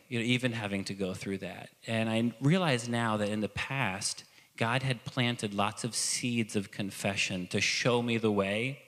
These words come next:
although I couldn't get there by myself, right? And if I could just end with one story, like, not everybody has a hidden monster in the closet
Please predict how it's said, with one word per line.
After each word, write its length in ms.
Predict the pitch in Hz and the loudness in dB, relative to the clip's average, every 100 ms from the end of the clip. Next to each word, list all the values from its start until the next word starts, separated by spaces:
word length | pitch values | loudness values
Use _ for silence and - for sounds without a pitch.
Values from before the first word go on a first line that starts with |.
| - | 0
although 460 | 110 110 110 104 - - - _ _ _ _ _ - | 4 6 4 2 -10 -20 -20 _ _ _ _ _ -6
I 80 | 127 | -2
couldn't 320 | - 123 110 | 0 0 0
get 200 | 107 - | -2 0
there 200 | 87 82 - - | -6 -6 -14 -4
by 100 | 95 | -2
myself, 640 | 95 90 - 110 107 - | -2 -4 -4 -4 -6 -6
right? 200 | 110 107 101 - | -4 -2 -4 -4
And 220 | 120 117 113 - - | 0 0 -2 -12 -10
if 100 | - | -2
I 60 | 120 | 0
could 160 | 123 | 0
just 260 | 117 151 - - - | 0 -2 -2 -10 -4
end 260 | 120 120 | -2 0
with 180 | 107 104 | 0 0
one 180 | 110 107 | 0 0
story, 360 | - 110 104 | 0 2 4
like, 220 | 98 101 120 | 4 2 0
not 240 | 127 160 - | -2 -2 0
everybody 760 | 131 131 123 113 98 98 95 - - - _ | -2 0 0 2 2 0 -4 -10 -20 -20 _
has 460 | - - 120 113 110 | -12 -4 0 0 2
a 60 | 110 | 0
hidden 400 | 110 123 113 107 | 2 0 0 0
monster 500 | 98 98 95 - 92 | 0 0 -2 0 -2
in 120 | 90 | -2
the 80 | 87 | -4
closet 540 | - 87 85 92 90 | -2 -2 -2 -4 -6